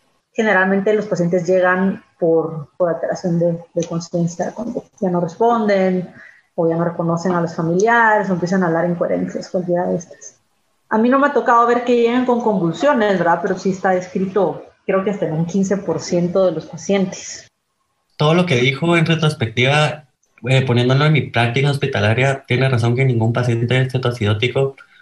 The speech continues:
Speaker 2: consultó por el hecho que estaba con las polis o,
Speaker 1: Claro.
Speaker 2: o, o ese, o ese aliento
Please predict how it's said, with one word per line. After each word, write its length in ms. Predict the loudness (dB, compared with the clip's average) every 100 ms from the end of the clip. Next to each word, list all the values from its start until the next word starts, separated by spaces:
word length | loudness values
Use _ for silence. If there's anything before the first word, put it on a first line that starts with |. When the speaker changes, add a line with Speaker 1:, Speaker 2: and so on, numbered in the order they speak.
| _ -2
Speaker 2:
consultó 560 | 0 2 0 -2 -2
por 140 | 0 2
el 100 | 2
hecho 280 | 2 0
que 100 | 0
estaba 580 | -2 0 2 2 0 -2 -14 -6
con 140 | 0
las 140 | 2 2
polis 520 | 2 2 2 -2 -8 0
o, 240 | 2 4
Speaker 1:
Claro. 320 | 4 4 2 0
Speaker 2:
o, 60 | 0 2
o 40 | 2
ese, 280 | 4 4
o 100 | 4
ese 160 | 2 2
aliento 880 | 2 4 2 2 2 4 2 0